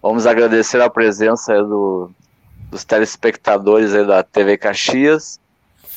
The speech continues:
e esperamos contar com eles nos próximos debates de conjuntura. Então, boa noite ao povo de Caxias, né?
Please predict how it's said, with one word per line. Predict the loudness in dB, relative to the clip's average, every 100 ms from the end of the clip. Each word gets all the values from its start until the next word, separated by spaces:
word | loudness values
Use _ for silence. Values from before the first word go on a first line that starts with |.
| -8
e | -6
esperamos | 0 2 2 0 -2
contar | -4 -2 0 2 0
com | 0 2
eles | 2 0 -4
nos | -8
próximos | -4 -2 -2 -4 -8
debates | -2 0 2 0 -2
de | -8 -8
conjuntura. | -6 -4 -4 -8 -8 -6 -6 -8 _ _ _ _ _
Então, | -10 -8 -8 -12 -20 _ _
boa | -2 0
noite | 2 2 0 0
ao | -2 -2
povo | _ -6 -6
de | -6
Caxias, | -4 -4 -4 -4 -4
né? | -4